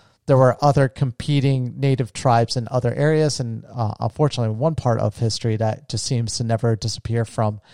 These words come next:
humanity is the act of killing one another, <laughs> um, either be-, because you feel threatened that they're going to take away from you or harm you. Um,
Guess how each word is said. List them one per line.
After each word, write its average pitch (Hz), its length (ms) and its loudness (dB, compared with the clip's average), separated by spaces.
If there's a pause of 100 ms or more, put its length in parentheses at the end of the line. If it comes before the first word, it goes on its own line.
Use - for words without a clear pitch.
(580)
humanity 127 760 0
is 113 220 -2
the 127 180 -4
act 107 260 -4
of 110 220 -4
killing 170 340 2
one 123 160 0
another, 117 640 2 (240)
<laughs> - 260 -14
um, 113 380 4
either 123 400 4
be-, 127 320 0
because 123 540 0
you 123 60 2
feel 123 200 2
threatened 127 380 2
that 117 140 2
they're 120 120 2
going 117 220 0
to 120 240 -2
take 127 320 -2
away 120 260 2
from 113 380 -4
you 120 460 2 (100)
or 117 220 4
harm 156 280 4
you. 110 380 2 (640)
Um, 104 720 0